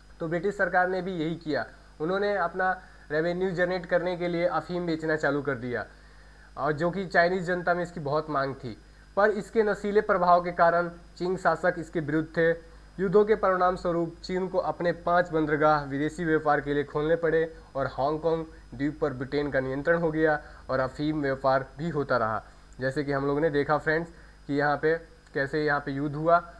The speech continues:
और यहीं से हांगकांग ब्रिटिश सरकार के हाथ में चला जाता है, अ, ब्रिटिश कॉलोनी के हाथ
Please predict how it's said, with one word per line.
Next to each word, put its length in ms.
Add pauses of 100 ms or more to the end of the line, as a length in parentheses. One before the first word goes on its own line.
(200)
और 140
यहीं 400
से 200
हांगकांग 720 (160)
ब्रिटिश 240
सरकार 340
के 140
हाथ 260
में 120
चला 280
जाता 360
है, 100
अ, 840
ब्रिटिश 360
कॉलोनी 300
के 80
हाथ 100